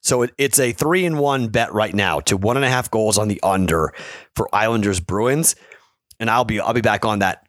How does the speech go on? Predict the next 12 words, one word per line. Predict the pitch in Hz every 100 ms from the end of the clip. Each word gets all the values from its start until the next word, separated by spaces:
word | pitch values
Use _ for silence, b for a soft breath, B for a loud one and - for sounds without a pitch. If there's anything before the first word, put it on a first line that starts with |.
| _ -
myself | 110 - 98 85
as | 85
well. | 87 57
So | - 76 - B B B
the | 123
official | 127 202 190 151
play, | - 120 107 98
though, | 107 101
is | 98
over | 127 123 117
five | 110 110 98
goals | 95 78 73 -